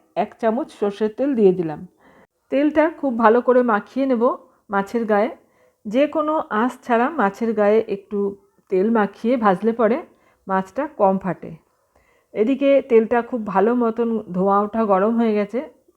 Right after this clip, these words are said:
তেল কড়াইয়ের গায়ে ভালো করে লাগিয়ে নিলাম। এবার অল্প মাছ এর মধ্যে দিয়ে দিলাম। মাছগুলোকে একটু এইভাবে খুন্তি দিয়ে ছড়িয়ে ছড়িয়ে দিলাম। তারপর ঢাকা দিয়ে মাছগুলোকে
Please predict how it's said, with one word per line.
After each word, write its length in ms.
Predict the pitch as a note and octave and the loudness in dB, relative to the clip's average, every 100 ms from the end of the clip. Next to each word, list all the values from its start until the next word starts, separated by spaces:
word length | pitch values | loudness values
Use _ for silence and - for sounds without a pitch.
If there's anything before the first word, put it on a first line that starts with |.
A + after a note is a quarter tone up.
| _ _ _ _ | _ _ _ _
তেল 200 | F#3 F#3+ | 0 0
কড়াইয়ের 420 | G3 F#3+ F3+ G#3 | 2 2 4 2
গায়ে 360 | G#3 G3 A3 G#3+ | 2 2 2 -2
ভালো 260 | F#3+ F3+ F#3+ | -2 -2 -2
করে 240 | G3 G3 | -2 0
লাগিয়ে 360 | F#3 F#3 G#3+ A#3+ | 0 0 0 0
নিলাম। 320 | A#3+ A#3+ E4 - _ _ _ _ | 0 -2 -6 -14 _ _ _ _
এবার 320 | - F#3+ C4+ - _ _ _ _ _ - | -2 0 0 -2 _ _ _ _ _ -4
অল্প 320 | F3+ A3 B3+ | 0 2 2
মাছ 400 | A#3+ G#3 C#4 - | 2 2 0 -4
এর 120 | A3 G#3 | -4 -2
মধ্যে 280 | G3+ G3+ | -2 -4
দিয়ে 240 | C4+ G#3+ E3+ | -2 0 0
দিলাম। 320 | E3 D#3 D#3+ - _ _ _ | -2 -10 -14 -20 _ _ _
মাছগুলোকে 640 | G3 G#3+ A#3 C4+ C4+ C#4+ C4 | -2 0 0 0 0 0 -2
একটু 220 | A#3 A#3 | -2 -2
এইভাবে 360 | A3+ A#3 A3 A#3+ | 0 2 2 0
খুন্তি 380 | A#3+ G#3+ G#3 | -2 -6 -4
দিয়ে 220 | G3+ A3 A3 | -2 0 0
ছড়িয়ে 340 | G#3+ F#3+ A#3 | 0 0 -2
ছড়িয়ে 320 | A#3+ A3+ A#3 | -2 -2 -2
দিলাম। 300 | A3 G#3+ C#4 | 0 0 0
তারপর 420 | - F#3+ F#3+ F3 | 0 -2 0 -2
ঢাকা 440 | F3+ F3 F#3 - A#3+ | -2 -4 -4 -2 -2
দিয়ে 300 | A3+ G#3 E4+ | 0 -2 -4
মাছগুলোকে 680 | C#4 G3 F3+ G3 G3 G3 | -2 -4 -4 -4 -2 -4